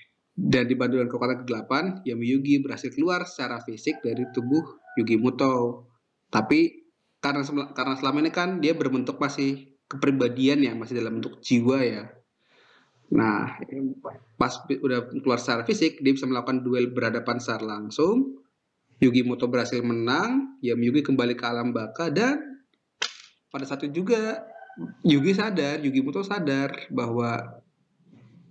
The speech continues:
dia udah terkabul keinginannya, punya sahabat kayak Jonochi, Anzu, Honda, dan lain-lain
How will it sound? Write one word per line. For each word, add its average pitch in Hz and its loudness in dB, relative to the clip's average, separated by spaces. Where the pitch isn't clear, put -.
dia 165 6
udah 170 0
terkabul 143 -6
keinginannya, 139 -2
punya 135 2
sahabat 123 -4
kayak 107 -4
Jonochi, 127 2
Anzu, 123 2
Honda, 123 -2
dan 113 -6
lain-lain 117 0